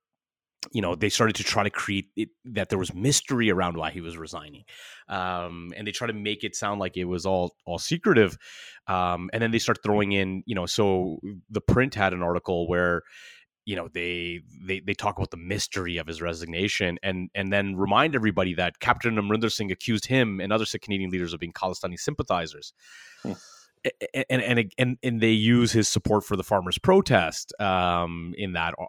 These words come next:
Speaker 1: uh, article as well. So now all of a sudden, you know, here's a guy who's, and, and it's a clear signal.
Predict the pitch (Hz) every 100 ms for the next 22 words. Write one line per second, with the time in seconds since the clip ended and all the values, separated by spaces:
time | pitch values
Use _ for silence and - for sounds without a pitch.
0 | - 95 85 85 92 90 - 87 80 131
1 | 131 - 107 113 113 107 98 110 107 101
2 | 92 _ - - - - _ 113 101 92
3 | 87 - - 123 113 101 104 101 98 92
4 | 101 95 92 90 87 - _ - - _
5 | _ - - 127 131 139 127 - 127 -
6 | - 202 - 120 78 71